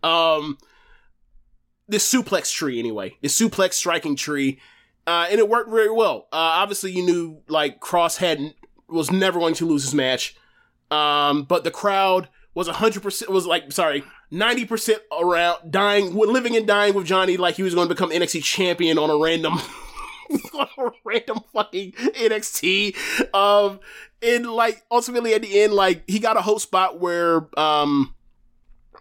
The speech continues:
Joe got involved. Joe broke, w-, w-, made, or put his hands on Kross because he wasn't breaking a t-,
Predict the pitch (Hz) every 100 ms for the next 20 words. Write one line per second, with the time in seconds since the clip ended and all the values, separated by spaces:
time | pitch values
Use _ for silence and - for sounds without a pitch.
0 | _ - - - - - - _ _ _
1 | - 147 214 240 208 208 196 175 185 180
2 | - - 220 226 185 220 - 196 - 175
3 | 131 131 - 139 165 180 175 170 - 151
4 | 147 269 277 233 214 214 180 175 175 165
5 | 139 190 180 165 - 165 165 170 170 170
6 | 147 135 165 165 151 139 -